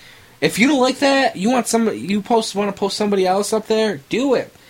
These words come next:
Post on, we, we do more of that stuff on Facebook, 'cause we need a few more likes on Facebook. So that's gonna get hit first, and then later in the day, I go over to Twitter and post that stuff. But yeah, find us on Facebook.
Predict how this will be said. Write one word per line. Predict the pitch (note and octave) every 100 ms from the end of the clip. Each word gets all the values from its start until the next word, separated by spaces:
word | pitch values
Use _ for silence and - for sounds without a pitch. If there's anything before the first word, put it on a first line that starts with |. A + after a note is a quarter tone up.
| - - - - - _ -
Post | - G#3 A3 A3+
on, | G#3 D3
we, | F#3 G3
we | - D3+ E3 F3 E3 -
do | C3 F#3+ A3+
more | F#3+ F#3+ G#3
of | G3
that | F#3+ F3+
stuff | F#3+ F3+ D#3+
on | C#3
Facebook, | - C#3+ F3+ - G#3+ G#3+ -
'cause | C3 A2+ - - - - -
we | A#2
need | A2
a |
few | - A2+
more | G2
likes | G#2 F3+ F#3
on | F#3 F3+
Facebook. | F#3 E3+ - F#3 F#3 - - - - -
So | - C#3+ C3
that's | D3+ F3+ F3+
gonna | F#3+ F3
get | E3 D3+
hit | E3+ A#2+
first, | D#3+ D#3+ D#3
and | D3 C3+ C#3+
then | E3+ D#3
later | D#3 D#3 D3+
in | C#3+
the |
day, | C#3 D3 C#3+ C#3+ - - -
I | B2
go | C#3
over | C3+ B2+
to |
Twitter | A#2 D3+ C#3+ C#3
and | C3
post | D3 C3 C3
that | C#3 C3
stuff. | - C3+ C3 C3 - - - - -
But | C#3
yeah, | E3 B2
find | - D#3 G#3
us | A3
on | G#3
Facebook. | - E3 D#3 - D#3+ D3+